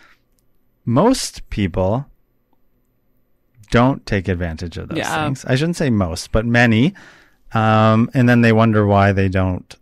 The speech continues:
Speaker 1: get maybe what they wanna get or something like that. And I'm curious if your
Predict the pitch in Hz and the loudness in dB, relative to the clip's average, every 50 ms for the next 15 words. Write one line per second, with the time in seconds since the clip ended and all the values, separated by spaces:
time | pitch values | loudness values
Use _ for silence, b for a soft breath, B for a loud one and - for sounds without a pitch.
0 | _ _ _ _ _ _ _ _ 123 107 - 104 92 95 - 107 101 92 87 92 | _ _ _ _ _ _ _ _ -10 -6 -4 -4 -4 -4 -4 -4 -4 -4 -4 -4
1 | 92 87 90 - - 92 90 87 90 87 87 90 87 87 87 87 - 98 - - | -4 -4 -6 -6 -6 -6 -4 -4 -4 -4 -6 -6 -6 -6 -6 -6 -6 -8 -6 -6
2 | - 92 90 95 95 92 90 90 90 - 85 90 107 127 - b b b b b | -8 -6 -6 -6 -6 -6 -6 -6 -6 -6 -4 -2 -2 -4 -4 b b b b b
3 | b b b b b _ _ _ _ _ _ 139 131 127 123 127 120 - - 151 | b b b b b _ _ _ _ _ _ -2 0 2 0 0 -2 -2 -2 -2
4 | 151 156 156 156 147 - - - - - - _ _ _ _ _ _ _ - 123 | 0 0 0 0 -2 -4 -6 -8 -10 -12 -16 _ _ _ _ _ _ _ -2 0
5 | 120 120 117 - - - - 113 101 110 110 110 110 110 110 110 110 110 - | 2 0 0 -4 -8 -8 -6 -2 0 2 4 4 4 4 4 4 2 0 -2